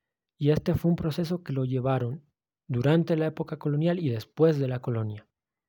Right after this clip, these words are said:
Ya cuando Chile, eh, y Argentina se consolidan como países soberanos, comenzarán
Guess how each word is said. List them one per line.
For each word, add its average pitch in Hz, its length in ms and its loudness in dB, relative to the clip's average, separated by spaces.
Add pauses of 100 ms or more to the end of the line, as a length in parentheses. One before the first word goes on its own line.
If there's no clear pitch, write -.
(520)
Ya 123 180 -2
cuando 131 320 2
Chile, 139 600 2
eh, 113 600 -2 (840)
y 127 420 -2
Argentina 117 760 0
se 113 160 -8
consolidan 123 720 0
como 117 300 -4
países 131 440 -6
soberanos, 156 680 2 (720)
comenzarán 127 800 0